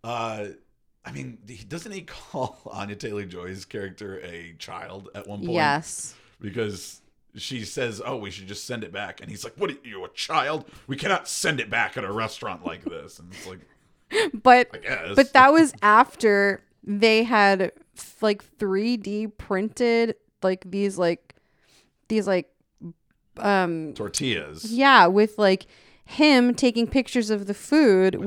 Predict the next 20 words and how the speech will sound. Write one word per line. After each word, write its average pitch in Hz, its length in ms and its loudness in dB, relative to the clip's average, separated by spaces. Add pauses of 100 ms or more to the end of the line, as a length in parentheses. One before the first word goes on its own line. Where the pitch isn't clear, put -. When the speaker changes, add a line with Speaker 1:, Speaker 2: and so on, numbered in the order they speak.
(100)
Speaker 2:
which - 60 -6
was 226 100 6
Speaker 1:
was 208 200 0 (180)
Speaker 2:
an 214 80 4
explicit - 680 0
rule 202 640 6 (240)
not 226 280 6
to - 80 -10
take 233 200 0
pictures 208 300 -2
of 190 160 -2
the 190 80 0
food. 247 360 4
And 202 140 0
she 226 120 -2
said, 202 360 4 (380)
um, 208 340 6
"They're 294 200 6
insulting 262 840 2
you." 147 460 -6